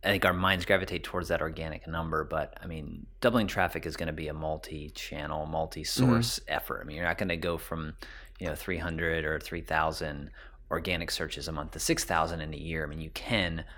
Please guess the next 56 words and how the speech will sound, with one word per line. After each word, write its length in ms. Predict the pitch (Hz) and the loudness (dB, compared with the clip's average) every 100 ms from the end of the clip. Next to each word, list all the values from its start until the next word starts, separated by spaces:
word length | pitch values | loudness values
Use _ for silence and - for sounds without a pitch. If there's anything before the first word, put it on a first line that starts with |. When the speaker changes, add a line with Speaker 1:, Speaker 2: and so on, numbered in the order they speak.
| - | -6
Speaker 1:
but 100 | - | -2
it's 220 | 78 - - | -2 -2 -4
gonna 140 | 80 | -6
be 80 | 80 | -6
a 80 | 78 | -4
lot 260 | 82 78 | 0 0
of 80 | 78 - | -2 -2
effort, 480 | 80 - - - - - | -4 -2 -6 -6 -12 -6
um, 200 | 85 78 | -4 -2
a 60 | |
lot 160 | 80 78 | 0 0
of, 160 | 73 - - - | -2 -10 -14 -10
but 120 | 87 | -6
you 140 | 85 101 | -4 -4
can 180 | 92 80 | -4 -4
easily 560 | 95 92 90 82 78 78 - - - | -4 -2 0 0 -2 -4 -10 -18 -2
work 220 | 90 78 - | 0 2 2
other 180 | 120 | 2
channels, 500 | 76 76 78 76 78 - | 2 0 -4 -4 -6 0
add 140 | 127 113 | 6 6
Speaker 2:
Mm-hmm. 80 | |
Speaker 1:
channels 320 | 110 95 82 82 | 6 2 -4 -6
to 40 | - | -8
the 80 | 80 | -4
mix 460 | 80 73 - - - - | -4 -4 -6 -8 -12 -12
to 240 | - 80 73 | -8 -6 -4
achieve 280 | - 85 | -2 -2
the 100 | 80 | -4
same 260 | 76 90 85 | -4 -4 -4
effort, 380 | 82 - 76 - | -6 -4 -4 -4
uh, 120 | - 92 | -2 0
the 60 | |
same 180 | 90 92 | 2 2
result 520 | 82 90 120 90 71 - | 2 6 6 6 2 -8
with 120 | - | -6
l-, 240 | 82 92 | -4 -2
way 140 | 98 98 | 0 0
less 240 | 73 - | 0 -2
effort. 380 | - - - - | -4 -4 -6 0
Speaker 2:
Mm-hmm. 340 | 120 110 104 - | 2 4 2 0
You're 100 | 113 | 2
Speaker 1:
And 40 | 113 | 6
Speaker 2:
kinda 180 | 117 | 6
Speaker 1:
so 40 | 107 | 8
Speaker 2:
shooting 180 | 107 98 | 6 6
you 80 | 90 | 4
in 40 | |
the 60 | 87 | 2
foot 220 | - 78 | 4 2
if 120 | 80 | 2
you 280 | 80 80 82 82 | 2 4 4 2
only 240 | 80 78 | 0 -2
focus 300 | 82 78 - 80 | 0 0 0 -2
on 100 | 76 | -2
one 160 | 73 | 0
channel. 300 | 78 76 76 | 0 0 -2